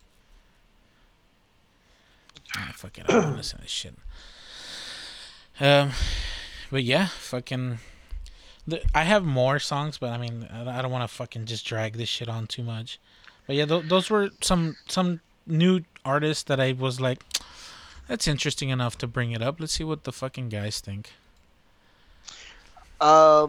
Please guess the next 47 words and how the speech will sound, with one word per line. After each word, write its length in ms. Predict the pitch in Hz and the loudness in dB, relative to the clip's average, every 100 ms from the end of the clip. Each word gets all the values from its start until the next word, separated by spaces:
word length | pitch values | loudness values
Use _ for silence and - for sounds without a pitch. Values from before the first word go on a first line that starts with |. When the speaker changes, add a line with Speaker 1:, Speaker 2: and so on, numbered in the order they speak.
| 147 | 2
Speaker 2:
I 80 | 147 | -2
think 200 | - 254 | -2 4
they're 120 | 262 | 8
awesome, 320 | 165 226 247 | 8 8 4
man. 220 | 127 131 139 | 0 0 0
Like, 160 | 127 | -2
the, 560 | - 139 135 127 120 110 - 135 | 2 4 4 4 2 0 -8 -4
the 280 | 131 131 127 | 2 4 2
first 320 | - - 175 | 2 4 6
song 180 | - 185 | 6 6
you 80 | 180 | 4
showed 300 | - 143 139 | 2 2 4
us, 160 | 147 135 | 2 2
obviously 320 | 127 131 127 | 0 0 -2
I 300 | 117 95 117 | 0 0 -2
added, 280 | 117 120 117 | 0 -2 0
uh, 380 | 104 90 80 71 - _ | 2 2 0 -2 -10 _
I 100 | 107 | -2
added 320 | 101 120 127 | 2 4 8
it 140 | 131 127 | 6 4
to 100 | 135 | -2
queue. 440 | - 135 135 147 - _ - - - _ _ - - | 2 4 6 4 -2 _ -20 -20 -20 _ _ -10 2
Oh, 440 | 104 120 120 110 - _ _ - - - | 6 8 8 6 0 _ _ -20 -4 6
I 120 | 139 | 8
was 280 | 170 208 - | 10 8 6
listening 460 | 160 - 151 135 131 | 4 4 2 0 0
to 180 | 131 | 0
it 40 | 123 | 0
myself. 420 | 113 113 143 135 | -2 0 4 4
Like, 120 | 120 | 4
oh 140 | 147 151 | 4 6
no, 200 | 165 143 - - | 6 4 0 -6
not 240 | 151 160 | 4 4
just 220 | 151 175 - | 4 -2 0
the 80 | |
one 160 | 147 143 | 0 0
that 60 | 139 | 0
you 40 | |
were 60 | 131 | 0
saying, 220 | - 135 | 0 2
but 160 | 127 123 | 4 6
I 120 | 127 | 6
actually 420 | 135 151 143 127 117 | 4 0 0 0 -2
went 160 | 131 135 | -2 -2
into 280 | 135 135 120 | 0 0 0
Spotify 840 | - 131 127 131 139 127 127 123 | 0 6 6 6 6 6 6 2
and 180 | 110 | -4